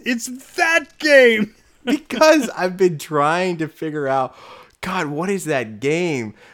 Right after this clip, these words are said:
Speaker 2: Like, Pod was one thing. Like, I was like, "Ah, if I could remember what that game was, that, that game was fun." But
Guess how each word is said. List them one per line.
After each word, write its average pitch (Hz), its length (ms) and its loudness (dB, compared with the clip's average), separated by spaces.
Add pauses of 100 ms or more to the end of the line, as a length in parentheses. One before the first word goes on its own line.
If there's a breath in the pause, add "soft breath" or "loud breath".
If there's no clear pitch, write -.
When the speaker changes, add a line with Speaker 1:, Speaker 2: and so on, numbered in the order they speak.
(100)
Speaker 2:
Like, 147 300 -2
Pod 190 340 0
was 160 160 -2
one 123 360 -6
thing. 90 440 -12
Like, 90 300 -14
I 113 100 -4
was 104 140 -8
like, 101 220 -8
"Ah, 127 300 -2
if 95 220 -14
I 110 100 -6
could 98 160 -14
remember 95 460 -8
what 87 220 -12
that 85 220 -14
game 90 240 -14
was, 87 220 -14
that, 90 340 -14
that 110 180 -10
game 92 160 -16
was 87 140 -18
fun." 95 160 -12
But - 180 -16